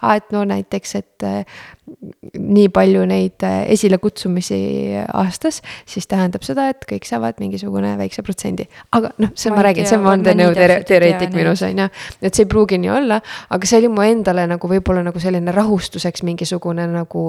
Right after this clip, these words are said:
Speaker 1: selgitus. Et, äh, sest et, äh,
Speaker 2: Ma sellega küll nõustun, et, ähm, eks see kindlasti oleneb haiglast, äh, kui palju nagu tahetakse surkida.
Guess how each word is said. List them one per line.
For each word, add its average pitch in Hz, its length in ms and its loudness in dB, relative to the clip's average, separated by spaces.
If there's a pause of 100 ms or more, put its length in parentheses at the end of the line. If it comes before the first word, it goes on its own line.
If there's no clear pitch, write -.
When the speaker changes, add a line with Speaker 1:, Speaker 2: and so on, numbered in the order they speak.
(260)
Speaker 1:
selgitus. - 720 2 (480)
Et, 175 400 -2
äh, 170 400 -4
sest 175 320 -6
et, - 240 -14
äh, 185 560 -10
Speaker 2:
Ma 226 160 -6
sellega 269 400 -4
küll 220 160 -6
nõustun, 185 480 -8
et, - 320 -14
ähm, 185 880 -10 (840)
eks 214 200 -8
see 208 100 -10
kindlasti 190 400 -8
oleneb 185 300 -8
haiglast, 262 480 -10 (480)
äh, 190 440 -6
kui 190 220 -6
palju 180 320 -8
nagu 175 260 -10
tahetakse 185 640 -16
surkida. 202 600 -14